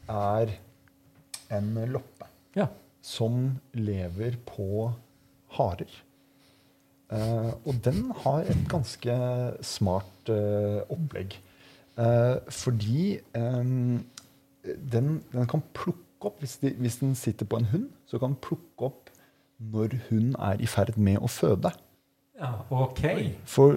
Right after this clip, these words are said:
Speaker 1: den, den,
Speaker 2: <laughs> Ja.
Speaker 1: eh, den, den, den lever jo da på huden til haren, så jeg antar at den plukker opp noen hormoner eller noe sånt som er forbundet med fødsel.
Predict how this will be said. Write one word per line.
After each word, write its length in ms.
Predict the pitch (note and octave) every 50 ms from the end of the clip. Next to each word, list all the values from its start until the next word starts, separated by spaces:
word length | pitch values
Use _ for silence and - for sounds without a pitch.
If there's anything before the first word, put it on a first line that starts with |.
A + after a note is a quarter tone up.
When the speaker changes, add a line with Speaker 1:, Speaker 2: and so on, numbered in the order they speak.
| - C3+
Speaker 1:
den, 220 | C3+ C3+ D3 D3+ C#3 C#3
den, 300 | C3 C#3 D3 D3 D3 D3
Speaker 2:
<laughs> 20 | D3
Ja. 160 | C#3+ C#3+ C#3+
Speaker 1:
eh, 380 | C#3+ C#3+ C#3+ C#3+ C#3 C#3 B2+ -
den, 360 | - B2+ B2+ C3 C3+ D3 C#3+ -
den, 380 | - C#3 C#3 D3+ C#3+ C#3 C#3
den 140 | C3 C#3+ C#3+ C#3+
lever 220 | B2+ A2+ A2 C#3
jo 0 |
da 100 | C#3 B2+
på 160 | A#2 - C#3 B2+
huden 440 | - - A#2 G#2+ F#2+ E2 F2+ G2 F#2
til 100 | - B2
haren, 240 | A#2 G2+ F#2+ A#2 C#3+
så 140 | - D3+ C3+
jeg 80 | C3+
antar 300 | B2 A#2 A#2 A2 - G#2 G2
at 40 | F#2
den 60 | A2 -
plukker 240 | C3 A#2 - - F#2+
opp 80 | -
noen 140 | - G2+ G2+ G#2
hormoner 340 | G#2+ G#2 F#2+ F2+ F2+ F#2
eller 100 | F#2 F#2+ G2
noe 60 | F#2+
sånt 160 | - C#3+ C#3 A2+
som 100 | - B2+
er 60 | G#2+
forbundet 400 | G2 A#2+ A2 G2 F#2 F2 E2+ -
med 320 | G2 F#2 F2+ F#2 F2+ F#2 F2+
fødsel. 300 | - G2 F#2 - - G3+